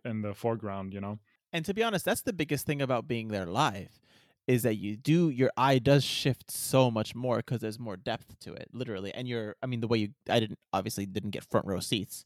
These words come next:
Speaker 2: so you're above and you're watching everything from th-, that's happening below you, so it's a very unique perspective.
Speaker 1: Yeah, I mean, some, some of the songs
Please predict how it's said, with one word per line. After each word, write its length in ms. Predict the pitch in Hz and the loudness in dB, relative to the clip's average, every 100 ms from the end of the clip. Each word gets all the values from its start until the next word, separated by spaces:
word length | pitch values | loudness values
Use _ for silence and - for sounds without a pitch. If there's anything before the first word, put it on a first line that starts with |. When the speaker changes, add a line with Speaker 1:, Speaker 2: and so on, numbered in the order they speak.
| _ _ _ - | _ _ _ -8
Speaker 2:
so 200 | 127 117 | -6 -4
you're 220 | 120 - - | -6 -8 -10
above 560 | 131 135 131 117 - | 0 4 4 4 -4
and 140 | 131 123 | -4 -2
you're 120 | 113 | 0
watching 360 | 120 117 - 107 | 0 -4 -6 -8
everything 280 | 101 104 | -8 -10
from 280 | 117 101 85 - 139 _ | -10 -12 -14 -20 -20 _
th-, 100 | 107 - | -20 -10
that's 160 | 110 110 | -10 -8
happening 320 | 120 104 104 | -8 -8 -6
below 300 | 107 98 113 | -4 4 6
you, 200 | 110 101 | 6 4
so 120 | 110 107 | 0 -2
it's 80 | |
a 60 | 98 | -2
very 320 | 98 123 113 101 | 0 0 0 -2
unique 300 | 101 98 - | -4 -6 -6
perspective. 520 | 104 - 110 - - - _ - | -10 -4 -4 -4 -10 -16 _ -4
Speaker 1:
Yeah, 260 | 127 131 | 0 2
I 100 | 165 | 4
mean, 160 | 170 175 | 4 6
some, 200 | 190 202 | 4 4
some 140 | - | 6
of 120 | 190 170 | 6 4
the 100 | 160 | 2
songs 400 | 147 143 151 | 4 6 4